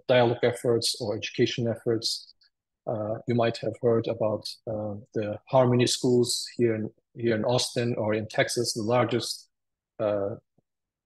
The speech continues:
mm, charter school network in Texas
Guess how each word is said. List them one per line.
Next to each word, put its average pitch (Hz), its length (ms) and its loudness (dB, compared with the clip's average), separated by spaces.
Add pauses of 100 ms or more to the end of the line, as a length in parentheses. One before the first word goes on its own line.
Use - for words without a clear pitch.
(840)
mm, 104 380 -6
charter 127 300 2
school 120 240 0
network 117 460 0 (680)
in 120 200 2
Texas - 760 -4